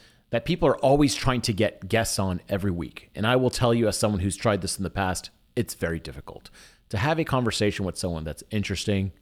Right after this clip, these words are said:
and good each and every week is very hard to sustain for a long period of time. So a lot of people in your space may be looking for content, and they just maybe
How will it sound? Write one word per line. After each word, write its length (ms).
and 200
good 300
each 220
and 60
every 220
week 300
is 160
very 220
hard 260
to 80
sustain 440
for 140
a 60
long 220
period 240
of 100
time. 360
So 180
a 20
lot 200
of 100
people 380
in 140
your 100
space 480
may 260
be 140
looking 320
for 100
content, 560
and 240
they 60
just 180
maybe 300